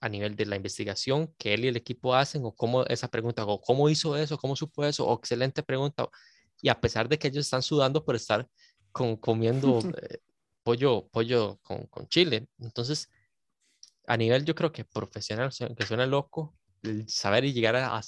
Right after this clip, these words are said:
Speaker 1: a tener esa calidad de entrevistador, de conversador como él, sería eso. Danilo.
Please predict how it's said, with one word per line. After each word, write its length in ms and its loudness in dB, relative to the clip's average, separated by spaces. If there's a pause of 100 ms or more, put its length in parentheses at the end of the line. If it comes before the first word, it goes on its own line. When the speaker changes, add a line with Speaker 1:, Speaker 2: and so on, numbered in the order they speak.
(260)
Speaker 1:
a 100 -14 (120)
tener 220 -2
esa 160 -6
calidad 540 -2
de 100 0
entrevistador, 920 0
de 160 0
conversador 840 -2
como 260 -8
él, 160 -6 (720)
sería 380 -4
eso. 200 -8 (380)
Danilo. 600 0